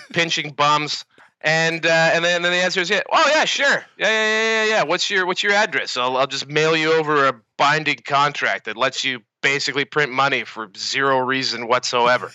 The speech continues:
Speaker 1: <laughs>
Speaker 2: And that's what happens. The most popular friggin'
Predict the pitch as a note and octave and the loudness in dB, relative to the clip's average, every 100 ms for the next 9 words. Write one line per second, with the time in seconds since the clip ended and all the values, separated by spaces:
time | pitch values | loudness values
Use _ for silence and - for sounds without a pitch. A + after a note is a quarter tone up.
0 | - - - - - D3 E3+ F3 D#3+ - | -18 -18 -16 -16 -4 0 0 0 -4 -12
1 | - _ D#3 G3 G#3+ G#3+ A3 G3 B2+ C3 | -20 _ 0 2 2 2 4 2 -2 -2
2 | E3 - F3+ F3 - - - _ - F3+ | -2 0 2 2 0 -6 -20 _ -12 -10
3 | - - _ _ _ _ - F#3+ F3+ F3+ | -12 -20 _ _ _ _ -2 0 2 0
4 | E3+ D3+ | 0 -6